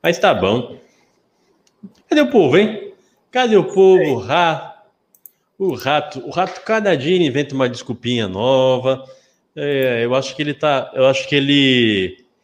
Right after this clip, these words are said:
Speaker 1: que ele viu que o, que o podcast, ele viu aquela lá, "Esse podcast trouxe bons ares."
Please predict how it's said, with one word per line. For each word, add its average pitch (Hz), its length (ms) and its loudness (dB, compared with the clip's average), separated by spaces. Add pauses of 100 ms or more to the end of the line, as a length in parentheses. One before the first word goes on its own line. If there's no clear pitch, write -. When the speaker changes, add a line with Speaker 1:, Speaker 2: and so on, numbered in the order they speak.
(220)
Speaker 1:
que 120 100 -8
ele 120 140 -2
viu 127 260 0
que 131 160 -4
o, 120 260 -2
que - 100 -10
o 107 40 -10
podcast, 113 680 -6
ele 110 100 -4
viu 107 180 -2
aquela 107 220 -4
lá, 92 160 -6
"Esse - 180 -16
podcast 131 560 -8
trouxe 147 240 -6
bons 113 480 -6
ares." 104 340 -4